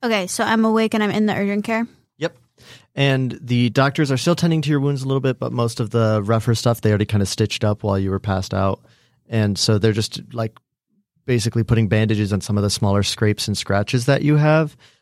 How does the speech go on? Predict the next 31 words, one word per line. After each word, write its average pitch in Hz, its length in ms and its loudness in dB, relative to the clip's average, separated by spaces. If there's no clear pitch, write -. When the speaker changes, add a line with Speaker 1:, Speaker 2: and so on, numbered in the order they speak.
Speaker 2:
But 131 100 -2
you 123 120 0
notice 131 320 -2
also 117 320 0
that 101 180 0
they 107 120 2
don't 104 320 0
have 110 420 0
any 123 220 0
real 117 240 2
trouble 104 680 0
tending 117 420 0
to 147 140 -2
your 143 160 2
wounds, 151 600 0
which 98 420 0
I 113 100 2
don't 101 120 2
know 98 120 4
if 90 80 -6
that 101 140 0
was 95 120 -2
a 101 40 0
concern 101 680 0
despite 101 500 -2
y-, 104 200 -8
you 104 240 0
having 95 400 2
powers 92 460 2
and, 92 220 -2
and 90 340 -4